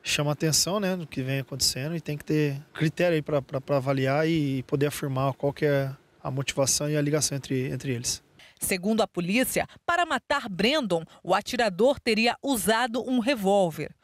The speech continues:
Speaker 2: O corpo foi encaminhado para o I M L, Instituto Médico Legal de Maringá. Investigadores estão em busca de informações e contam com o canal de denúncia anônima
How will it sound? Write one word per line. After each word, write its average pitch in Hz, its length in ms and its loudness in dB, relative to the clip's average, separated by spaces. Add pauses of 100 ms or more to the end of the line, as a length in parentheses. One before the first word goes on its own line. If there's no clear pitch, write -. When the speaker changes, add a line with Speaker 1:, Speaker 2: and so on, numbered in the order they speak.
(220)
Speaker 2:
O 185 80 -2
corpo 220 460 2
foi 247 240 2
encaminhado 208 720 0
para 220 460 2
o 226 160 0
I 254 140 4
M 240 220 2
L, 214 360 2 (200)
Instituto - 720 0
Médico 208 540 2
Legal 240 480 2
de 214 100 -6
Maringá. 175 600 0 (400)
Investigadores 185 1040 4
estão 202 400 2
em 185 100 6
busca 240 480 2
de 226 120 -2
informações 247 880 0 (180)
e - 120 0
contam 349 540 2
com 320 300 4
o 294 80 2
canal 240 520 2
de 269 120 -2
denúncia 247 640 2
anônima 285 680 4